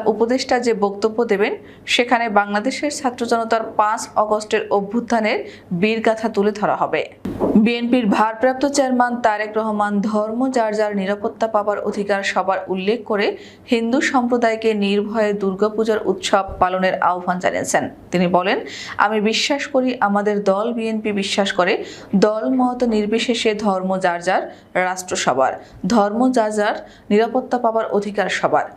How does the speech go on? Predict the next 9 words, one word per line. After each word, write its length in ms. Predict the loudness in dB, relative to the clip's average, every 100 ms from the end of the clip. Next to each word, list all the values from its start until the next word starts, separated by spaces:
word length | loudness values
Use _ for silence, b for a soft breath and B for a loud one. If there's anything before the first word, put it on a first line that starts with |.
| -8
শুক্রবার 460 | -2 0 2 2 2
বিকেলে 540 | 0 2 2 2 -2 B B B 0
হিন্দু 260 | 2 2
সম্প্রদায়ের 600 | 2 2 2 2 2 0
সঙ্গে 300 | 0 0 2
এক 400 | 2 2 0 -2
শুভেচ্ছা 440 | -4 0 0 0 0
বিনিময় 380 | 2 0 0
অনুষ্ঠানে 580 | 0 -2 0 0 0 0